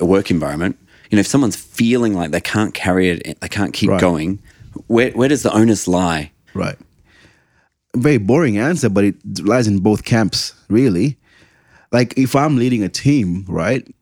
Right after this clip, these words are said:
Speaker 2: and the person, like, if the person respo-, reporting to me is at that place or about to get to the place of just putting their hand up and saying, "I'm done, it's enough, too much, moving on," or whatever.
Speaker 1: Yeah.
Speaker 2: First of all, how aware have I been of their journey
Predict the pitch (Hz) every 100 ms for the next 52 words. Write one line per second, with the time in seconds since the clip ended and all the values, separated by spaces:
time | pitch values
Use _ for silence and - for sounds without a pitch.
0 | _ - - - 107 104 107 - 123 -
1 | 104 95 - 92 98 107 - 101 - 113
2 | 110 98 - 82 95 95 - 101 92 92
3 | 95 107 101 - 98 117 117 110 - 107
4 | - 101 101 95 98 - 92 90 82 98
5 | 110 87 95 98 82 104 98 - 95 90
6 | 98 - - - 95 92 95 90 87 90
7 | 92 87 82 95 92 92 90 92 - 101
8 | - 92 85 87 - - - 101 92 87
9 | - - - - 98 87 85 85 - 85
10 | 85 78 85 - - 90 - - _ _
11 | _ _ _ _ 127 135 107 113 110 110
12 | 131 113 110 113 113 107 101 107 104 90
13 | 90 110 85 101 90 104 110 101 98